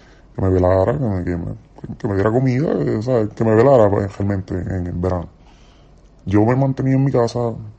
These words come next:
jugando Super Nintendo, eh, corriendo bicicleta con los, los pocos niños que vivían en ese lugar. Eh, nosotros vivíamos en un lugar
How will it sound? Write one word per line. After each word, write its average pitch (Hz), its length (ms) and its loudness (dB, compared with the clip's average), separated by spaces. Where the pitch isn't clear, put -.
jugando 95 480 -2
Super 95 240 -2
Nintendo, 107 500 -2
eh, - 320 -14
corriendo 107 380 -2
bicicleta 104 840 2
con 98 380 -8
los, 95 100 -2
los 101 160 -2
pocos 135 500 2
niños 113 400 -2
que 95 160 -2
vivían 98 400 -2
en 95 240 -4
ese 95 160 -4
lugar. 113 280 0
Eh, 87 680 -8
nosotros 98 340 -6
vivíamos 104 400 0
en 104 100 -2
un 95 420 -6
lugar 101 480 -2